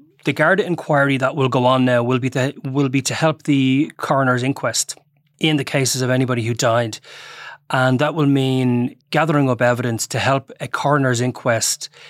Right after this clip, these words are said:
determine whether this person died from taking this substance or not. So the Garda inquiries are not criminal at the moment.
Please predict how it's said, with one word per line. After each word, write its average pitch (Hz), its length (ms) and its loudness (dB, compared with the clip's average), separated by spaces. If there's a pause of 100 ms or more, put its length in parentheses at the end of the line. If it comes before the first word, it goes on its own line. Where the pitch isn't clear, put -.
(320)
determine 127 640 0
whether 127 280 2
this 113 200 -2
person 117 400 -2
died 120 360 2
from 120 180 -6
taking 120 380 -4
this - 360 -4 (160)
substance 120 420 -4
or 117 120 -2
not. 117 340 -6 (640)
So - 180 2
the 127 120 0
Garda 139 680 0
inquiries 123 600 0
are - 160 0
not 143 320 4 (160)
criminal 151 420 2
at 120 80 0
the 127 80 -2
moment. 123 420 2